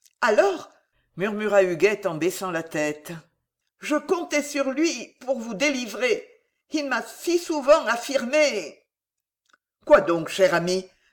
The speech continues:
Vous savez qu'on peut tout me dire à moi. » « Qu'il était tout prêt à se mésallier. » Elle redressa la tête.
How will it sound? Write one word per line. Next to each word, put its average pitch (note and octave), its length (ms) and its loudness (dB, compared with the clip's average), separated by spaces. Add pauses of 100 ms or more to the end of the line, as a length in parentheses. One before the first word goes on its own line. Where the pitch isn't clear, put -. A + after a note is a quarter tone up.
(120)
Vous F3 80 -2
savez G#3 340 0
qu'on A3 160 0
peut - 260 -2
tout D#4+ 160 4
me G#3 140 4
dire D4 320 2
à F3 60 4
moi. » « E3 580 -2 (1200)
Qu'il D#4+ 160 0
était D4+ 320 -2
tout D#4 200 2
prêt D#4+ 680 -4 (480)
à C#4 100 0
se C#4+ 140 -2
mésallier. » A#3+ 880 0 (1400)
Elle D3+ 140 -4
redressa C4+ 500 -2
la C4+ 140 0
tête. C#3+ 440 -4